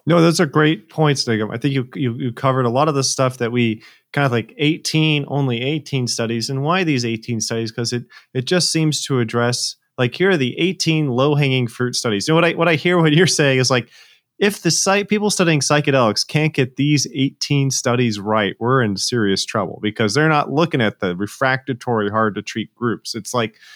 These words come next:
um, you know, and, and they're looking at these really, it seems like, you know, a little bit of low hanging fruit. So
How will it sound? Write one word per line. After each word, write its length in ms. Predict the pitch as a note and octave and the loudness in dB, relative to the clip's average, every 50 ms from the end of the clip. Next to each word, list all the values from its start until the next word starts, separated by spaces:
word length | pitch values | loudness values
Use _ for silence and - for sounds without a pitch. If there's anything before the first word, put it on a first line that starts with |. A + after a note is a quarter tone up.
| - - - _ _ _ - | -20 -20 -20 _ _ _ 2
um, 320 | A#2+ A#2+ A#2+ A#2 G#2+ A#2+ | 4 4 4 4 2 2
you 80 | C#3 B2+ | 2 2
know, 120 | A#2 A2+ | 2 0
and, 120 | - - B2+ | 0 -2 -4
and 160 | B2+ B2+ A#2+ | -2 0 0
they're 80 | B2 | 0
looking 320 | B2 C3 D3 C3+ - C#3 B2+ | 0 0 0 0 0 0 0
at 120 | A#2 A2+ | 0 0
these 260 | - A#2 A2 G#2 - | -2 -4 -4 -4 -4
really, 400 | A#2 A#2+ B2+ B2 A#2+ A#2+ A#2+ A#2 | -2 0 0 2 2 2 0 0
it 180 | A2+ - A#2+ - | -2 -4 -8 -6
seems 200 | - C#3+ B2 - | -4 -4 -2 0
like, 200 | A#2 A2 A2+ A2 _ _ _ _ _ - | -2 -2 -2 -4 _ _ _ _ _ -12
you 120 | B2 A#2 | -8 -6
know, 80 | A2 G#2 - | -6 -6 -6
a 40 | B2 | -4
little 220 | B2+ D#3 F#3+ G#3 | 0 2 2 4
bit 140 | F#3+ F3+ F3 | 4 4 4
of 60 | D3+ | 4
low 240 | C3 B2 C3 C3+ B2+ | 4 4 4 4 4
hanging 280 | B2 C3 B2 A#2 G#2+ G2+ | 4 2 2 0 -2 -4
fruit. 260 | - - F2+ E2+ - | -6 -8 -10 -6 -4
So 280 | - - B2+ A#2 A2 | -2 0 0 0 -2